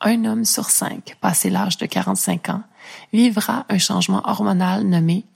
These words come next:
andropause, une baisse significative du taux de testostérone. Le corps, sa mécanique,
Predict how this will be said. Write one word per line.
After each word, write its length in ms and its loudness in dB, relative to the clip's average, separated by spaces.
andropause, 920 -2
une 160 4
baisse 360 2
significative 1160 0
du 180 -2
taux 380 -2
de 100 0
testostérone. 960 -4
Le 140 4
corps, 540 -6
sa 220 -2
mécanique, 720 -4